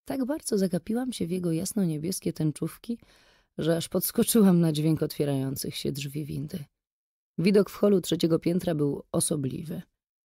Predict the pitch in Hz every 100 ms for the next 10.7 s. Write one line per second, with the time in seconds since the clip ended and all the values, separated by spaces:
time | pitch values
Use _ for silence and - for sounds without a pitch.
0 | - 160 233 330 285 175 202 262 - 254
1 | 202 185 156 190 - 208 156 147 175 202
2 | 156 135 170 233 - - - 196 285 247
3 | - 214 180 - - 175 156 202 254 -
4 | 180 - - 208 208 160 160 151 185 175
5 | 185 160 156 - - 139 139 - 170 151
6 | - 120 _ _ _ _ _ - - 175
7 | 185 175 165 147 123 - 156 160 - -
8 | - - - - - 139 139 120 - 127
9 | 135 123 - 131 - _ _ _ _ -
10 | - - - 185 180 160